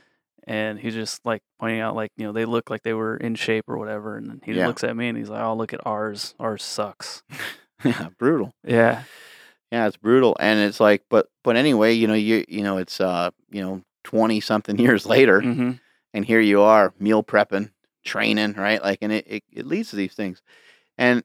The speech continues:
Speaker 2: it doesn't have to always necessarily be negative. I mean, sometimes we say things that we don't really realize how hard it's gonna cut somebody. I'm sure your dad didn't, like, you know,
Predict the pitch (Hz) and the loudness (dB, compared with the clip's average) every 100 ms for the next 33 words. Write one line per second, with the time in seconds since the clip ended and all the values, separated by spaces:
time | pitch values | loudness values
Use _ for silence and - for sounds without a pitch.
0 | _ 135 175 190 147 151 - 127 135 117 | _ 0 2 4 2 2 2 4 4 4
1 | 104 110 - 98 117 117 104 90 87 98 | 2 0 -2 0 2 4 2 -2 -6 -4
2 | 92 101 117 95 85 92 95 92 92 117 | -2 0 0 0 -2 -4 -4 -6 -6 -6
3 | 113 117 107 98 - 95 - 104 101 - | -4 0 0 -2 -6 -10 -2 -2 -2 -4
4 | 95 90 90 - 104 117 110 95 110 95 | -4 -4 -8 -8 -2 0 0 0 -2 -2
5 | 87 104 113 110 95 90 - 92 - 98 | -4 0 2 4 2 -2 -2 -2 2 0
6 | 95 - 82 - - 110 - 104 90 87 | 0 -4 -14 -14 -4 -4 -4 -8 -6 -6
7 | 87 92 - 120 104 - 85 98 98 95 | -6 -8 -6 -4 -4 -4 -2 -2 -2 -6
8 | 76 90 87 _ _ _ - - _ _ | -6 -6 -8 _ _ _ -20 -20 _ _
9 | - 104 90 82 | -6 -4 -2 -4